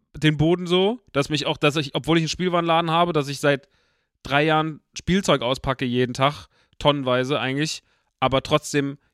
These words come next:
jedes Mal, wenn was dabei ist, was mich freut, du bist ja auch Kunde bei uns, du kennst ja auch so ein bisschen unser Zeug, ähm, dass, dass ich jedes Mal so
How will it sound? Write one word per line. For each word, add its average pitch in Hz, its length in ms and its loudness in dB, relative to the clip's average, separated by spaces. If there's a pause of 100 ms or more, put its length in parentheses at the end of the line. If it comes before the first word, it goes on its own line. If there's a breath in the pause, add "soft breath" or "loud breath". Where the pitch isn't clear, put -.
jedes 151 380 -2
Mal, 139 200 2
wenn 135 160 -4
was 135 120 0
dabei 135 320 2
ist, 143 200 -6
was 139 240 -2
mich 131 180 -2
freut, 139 340 0
du 113 40 -10
bist 104 140 -8
ja 107 80 -2
auch 139 120 -2
Kunde 160 240 -2
bei 143 100 0
uns, 151 180 -2
du - 80 -10
kennst - 280 -8
ja - 80 -8
auch 147 160 -8
so 147 100 -16
ein 139 40 -16
bisschen 143 240 -10
unser 135 280 -2
Zeug, 139 240 -4 (520 soft breath)
ähm, 131 400 0 (340)
dass, - 300 -4 (240)
dass 135 160 -2
ich 135 120 -10
jedes 151 320 0
Mal 160 260 0
so 139 500 -2